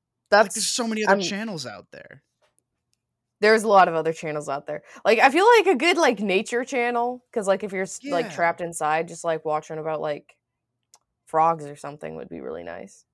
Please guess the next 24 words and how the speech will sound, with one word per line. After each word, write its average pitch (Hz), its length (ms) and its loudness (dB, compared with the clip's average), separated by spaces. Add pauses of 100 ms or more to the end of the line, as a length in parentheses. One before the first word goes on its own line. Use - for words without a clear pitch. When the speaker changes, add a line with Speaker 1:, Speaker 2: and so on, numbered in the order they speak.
(1160)
Speaker 1:
Or 147 100 -8
Speaker 2:
Yeah, 143 240 -6
Speaker 1:
literally 233 400 2
Speaker 2:
frogs. 180 120 -10
Speaker 1:
anything 185 420 -6
but, 165 280 4 (760)
I, 220 220 2 (340)
I - 100 10
don't 359 160 6
know, 220 260 8
just 277 180 -4
literally 392 380 4
anything 254 440 2
but 190 280 4
food. 160 460 -6 (680)
Speaker 2:
I 151 60 -16
guess 190 200 -8
it's 220 100 -8
better 156 220 -8
than, 151 140 -8
like, 147 120 -8
the 135 80 -10
news. 117 840 -10 (2000)
But 131 160 -18